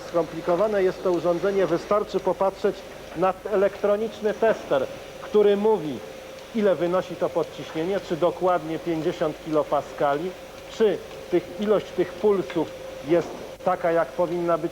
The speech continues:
to znaczy sześćdziesiąt na minutę, czy, e, pewne fazy tego dojenia, e, elektrycznego, podciśnieniowego są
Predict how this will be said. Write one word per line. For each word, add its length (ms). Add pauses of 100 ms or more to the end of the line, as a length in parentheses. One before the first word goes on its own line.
to 80
znaczy 320
sześćdziesiąt 720
na 140
minutę, 540 (540)
czy, 300 (420)
e, 680
pewne 500 (220)
fazy 420 (100)
tego 380 (300)
dojenia, 500
e, 360
elektrycznego, 840
podciśnieniowego 960
są 320